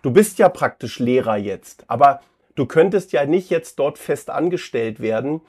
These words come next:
und, und, und, ähm, eine, eine Klasse übernehmen in einem Fach, keine Ahnung, Sport und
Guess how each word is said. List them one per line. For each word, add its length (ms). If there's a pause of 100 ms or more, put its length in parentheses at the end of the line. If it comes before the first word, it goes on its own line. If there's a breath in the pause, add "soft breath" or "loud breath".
(300 soft breath)
und, 320
und, 320
und, 340
ähm, 260
eine, 280
eine 160
Klasse 360
übernehmen 520
in 120
einem 680
Fach, 440
keine 260
Ahnung, 300
Sport 560
und 360